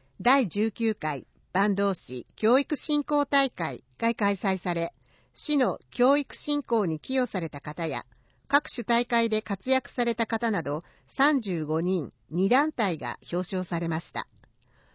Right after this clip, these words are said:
同大会は、地域社会の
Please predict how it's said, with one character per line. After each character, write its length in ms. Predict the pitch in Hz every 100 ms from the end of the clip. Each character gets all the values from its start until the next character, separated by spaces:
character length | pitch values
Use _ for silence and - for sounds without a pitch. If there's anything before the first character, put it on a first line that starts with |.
| _ -
同 220 | 294 339
大 200 | 247 226
会 260 | 220 202 190
は、 220 | 190 196 - _
地 200 | - 311
域 120 | -
社 180 | - 320
会 220 | 285 254
の 240 | 185 143